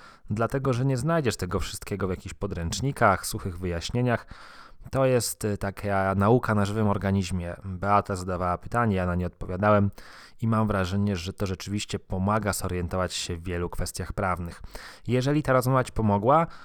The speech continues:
opowiedz swoim znajomym fotografom, że jest taki program szkoleniowy i w każdej chwili mogą z niego skorzystać. Prawo dla fotografa kropka P L. Zostaw również opinię w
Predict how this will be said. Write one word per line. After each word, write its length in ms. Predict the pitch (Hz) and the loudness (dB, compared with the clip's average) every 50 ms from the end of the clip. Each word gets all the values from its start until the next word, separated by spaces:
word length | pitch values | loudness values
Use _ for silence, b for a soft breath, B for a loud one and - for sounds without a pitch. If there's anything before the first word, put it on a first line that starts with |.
| B B B | B B B
opowiedz 380 | - - - 208 190 175 156 - | -6 0 2 2 4 2 2 0
swoim 320 | - - - 120 120 117 110 | -2 0 2 2 4 4 4
znajomym 420 | 101 101 104 107 110 110 110 101 | 4 2 2 2 4 4 2 2
fotografom, 680 | - - - - 92 95 98 101 104 - 127 117 113 107 | 0 -2 -4 -4 -2 0 2 2 2 2 2 2 2 2
że 160 | 90 101 101 | 2 2 2
jest 200 | 110 117 - - | 2 2 0 0
taki 200 | - 92 - - 82 | -4 -6 -6 -8 -8
program 320 | - 95 92 95 92 92 | -6 -4 -4 -2 -2 -4
szkoleniowy 640 | 90 - - 98 92 90 92 95 98 104 110 120 117 B B B B B B B B | -4 -4 -6 -6 -4 -2 0 0 2 2 2 2 2 B B B B B B B B
i 60 | 120 | -8
w 80 | - | -6
każdej 380 | - - 143 127 120 113 107 104 | -2 0 0 0 2 0 0 0
chwili 280 | - - - 110 110 104 | -2 -4 -4 -2 2 2
mogą 280 | 101 101 95 104 101 | 2 2 2 2 2
z 80 | 92 95 | 2 2
niego 220 | 101 92 92 98 | 0 0 0 -2
skorzystać. 800 | - - - 107 92 90 90 - - - 156 165 - - - - | -4 -4 -4 -6 -4 -4 -6 -4 0 2 2 2 0 -2 -6 -6
Prawo 380 | - - - 151 131 127 117 | -4 -2 -2 0 2 2 2
dla 160 | 104 104 101 95 | 2 2 0 0
fotografa 600 | - - - 95 87 98 95 92 - - 92 - B B B B B - | 0 -4 -6 -6 -4 -2 -2 0 0 0 -2 -4 B B B B B -10
kropka 440 | - - 101 87 - - - 87 85 - B B B B B B | -6 -4 -2 -2 -2 -4 -6 -6 -6 -8 B B B B B B
P 100 | - 110 107 | -2 -2 -2
L. 240 | 104 92 87 85 - B B B B B B B B | -2 -6 -8 -10 -14 B B B B B B B B
Zostaw 360 | 131 165 147 - 151 139 139 | 0 0 2 2 2 2 2
również 280 | 143 131 127 131 113 - | 2 0 2 0 -2 -2
opinię 400 | - - - - 135 123 98 87 | -4 -4 -2 0 2 2 2 0
w 80 | - | 0